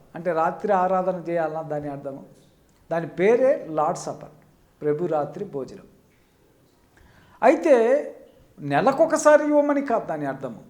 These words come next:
కొరింథీయులకు రాసిన మొదటి పత్రిక పదహారో అధ్యాయం రెండవ వచనంలో, "నేను వచ్చినప్పుడు సందా పోగు చేయకుండా ప్రతి ఆదివారమును మీలో ప్రతి వాడును తాను వర్ధిల్లిన కొలది తన యొద్ద కొంత సొమ్ము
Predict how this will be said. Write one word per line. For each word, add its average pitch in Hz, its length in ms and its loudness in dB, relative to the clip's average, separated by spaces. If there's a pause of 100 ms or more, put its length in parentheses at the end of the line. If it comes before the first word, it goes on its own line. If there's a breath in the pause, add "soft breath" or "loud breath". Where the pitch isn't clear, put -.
కొరింథీయులకు 240 440 0
రాసిన 143 240 -10
మొదటి 135 280 -8
పత్రిక 131 520 -10 (520 soft breath)
పదహారో 156 360 2
అధ్యాయం 151 420 -2
రెండవ 151 260 -2
వచనంలో, 135 480 -6 (440 soft breath)
"నేను 220 280 2
వచ్చినప్పుడు 247 800 2
సందా 233 460 2
పోగు 226 360 4
చేయకుండా 214 540 2
ప్రతి 190 440 -2
ఆదివారమును 208 800 2
మీలో 185 280 -2
ప్రతి 170 340 -8
వాడును 160 640 -2 (380 loud breath)
తాను 180 300 2
వర్ధిల్లిన 247 500 -2
కొలది 196 340 -4
తన 175 220 -4
యొద్ద 147 440 -4
కొంత 147 420 -10
సొమ్ము 165 800 -10